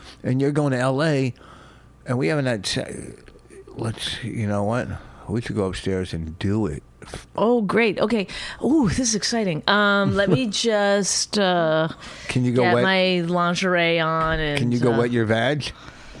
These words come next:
Speaker 2: wipe down my butt. Okay.
Speaker 1: <laughs>
Speaker 2: Let's go.
Speaker 1: Uh, and remember, everybody was saying that maybe I should do a little hiney play with you.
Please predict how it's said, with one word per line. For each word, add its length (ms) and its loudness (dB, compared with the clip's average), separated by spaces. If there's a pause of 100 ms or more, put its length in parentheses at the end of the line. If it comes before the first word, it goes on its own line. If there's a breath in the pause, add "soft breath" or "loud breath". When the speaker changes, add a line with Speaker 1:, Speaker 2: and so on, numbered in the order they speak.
(460 loud breath)
Speaker 2:
wipe 480 -2
down 360 4
my 180 4
butt. 580 0
Okay. 520 2
Speaker 1:
<laughs> 560 -4
Speaker 2:
Let's 160 -16
go. 300 -4 (520 loud breath)
Speaker 1:
Uh, 420 2
and 240 2
remember, 460 2
everybody 480 0
was 160 0
saying 400 0
that 180 -2
maybe 280 0
I 40 0
should 180 -4
do 100 0
a 60 0
little 160 0
hiney 320 -2
play 200 0
with 160 -2
you. 180 -2